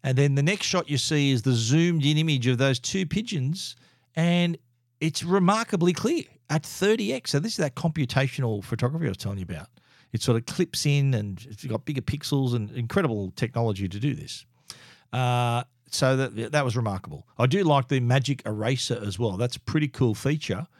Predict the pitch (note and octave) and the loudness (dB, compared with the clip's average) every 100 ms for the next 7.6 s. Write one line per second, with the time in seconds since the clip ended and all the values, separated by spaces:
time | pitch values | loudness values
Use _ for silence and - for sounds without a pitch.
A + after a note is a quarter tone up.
0 | _ - _ _ B2 A#2+ - D#3 D3 D3 | _ -20 _ _ 2 2 2 2 2 2
1 | D3 - A#2+ A#2+ A#2+ A#2+ A#2 A#2+ A#2 A2+ | -2 -4 -2 0 0 0 -2 -4 -4 -2
2 | G#2+ A2 B2 A2+ A2 A2+ A2+ A#2 - F2+ | 0 0 0 0 -2 -2 0 -2 -4 -4
3 | G#2 B2+ D3 A#2+ B2 A3 _ _ _ _ | 2 4 4 0 -6 -8 _ _ _ _
4 | _ A#2+ A2+ - D#3+ D#3+ C#3+ C3 - G#2+ | _ -4 -2 0 2 2 2 0 -2 -2
5 | B2 - B2 B2 G2+ - D#3+ D3 - - | -2 0 0 0 0 2 4 4 0 0
6 | E3+ E3 D#3+ A2+ A2 A#2+ B2+ A2 - C3+ | 4 4 4 2 -2 -2 0 0 0 0
7 | D3 D#3 - F#2 D#2 G#3 | 0 0 -4 -8 -8 -10